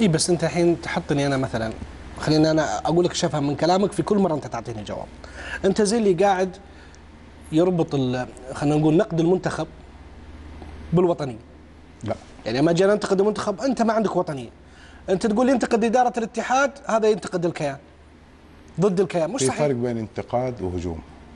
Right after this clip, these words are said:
Speaker 2: غير مبرر. في فرق كبير بين أن أنتقدك.
Speaker 1: تصف نفسك أنك دبلوماسي، تشوف نفسك دبلوماسي في الأحاديث، ولا صريح و-، وما تعرف تكون دبلوماسي؟
Speaker 2: لا، صريح، ما أعرف أكون دبلوماسي بصراحة.
Speaker 1: أبدًا؟
Speaker 2: يعني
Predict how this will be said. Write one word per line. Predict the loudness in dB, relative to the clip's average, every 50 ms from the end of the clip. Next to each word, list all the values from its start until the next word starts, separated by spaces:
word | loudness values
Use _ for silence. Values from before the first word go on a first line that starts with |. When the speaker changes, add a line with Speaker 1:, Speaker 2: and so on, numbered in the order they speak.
| -18 -8 -2
Speaker 2:
غير | -2 0
مبرر. | 0 0 -2 -2 -4 -6 -8 -10 -14 -14 -18 -18 -18 -18 -18 -16 -18 -18 -18 -18 -16 -14 -4
في | 0 0 0
فرق | 2 0 -2 -2
كبير | -2 -2 0 0 0 0
بين | -2 -4 -4
أن | -4 -2 -2 -2 -4
أنتقدك. | -6 -4 -6 -6 -6 -4 -6 -6 -6 -8 -18 -20 -10 -4
Speaker 1:
تصف | -2 0 0 2
نفسك | 0 0 0 -2 0 0
أنك | 0 0
دبلوماسي، | 0 0 0 2 2 2 2 0 0 -2 -4 -6 -8 -12 -18 -6
تشوف | -2 0 0
نفسك | 0 0 -2 -6
دبلوماسي | -6 -8 -6 -4 -4 -2 -2 -4 -4 -4 -6 -6 -8 -18 -18 -6
في | -2
الأحاديث، | -2 0 0 0 0 2 2 0 0 -2 -10 -18 -16 -6 -2
ولا | 2 4 4 4 2
صريح | 2 2 2 2 4 2 2 -2 -4
و-، | -6 -6 -6 -6 -6 -8 -10 -12 -16 -20 -20 -20 -20 -20 -20 -20 -14 -14 -14 -14 -14 -16 -10 -2 0
وما | 0 0
تعرف | 2 0 -2 -2 -4
تكون | -4 -4 -4 -4
دبلوماسي؟ | -2 -4 -4 -4 -4 -4 -4 -4 -6 -6 -10 -16 -6 0 2
Speaker 2:
لا، | 2 2
صريح، | 2 0 -2 -2 -2 -4 -6 -10 -14 -14 -14 -14 -14 -16 -14 -8 -6
ما | -4
أعرف | -2 -2 -4 -4 -8
أكون | -6 -4 -4 -4 -2
دبلوماسي | -2 -2 -2 0 0 0 -2 -2 -2 -4
بصراحة. | -2 -2 0 0 0 0 0 2
Speaker 1:
أبدًا؟ | 0 2 2 2 0 -2 -2 -10 -14 -6
Speaker 2:
يعني | -2 0 2 2 2 2 2 2 2 2 0